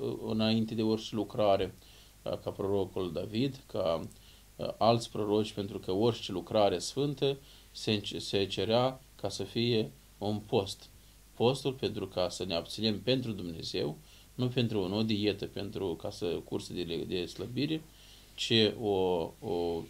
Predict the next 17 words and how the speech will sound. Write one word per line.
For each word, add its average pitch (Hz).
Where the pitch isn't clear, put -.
jertfire 107
a 98
sa 120
pentru 123
Dumnezeu, 104
ca -
acesta 131
să 123
fie 127
un 123
început 120
bun. 135
Și -
atât 98
în 98
cadrul 101
postului, 143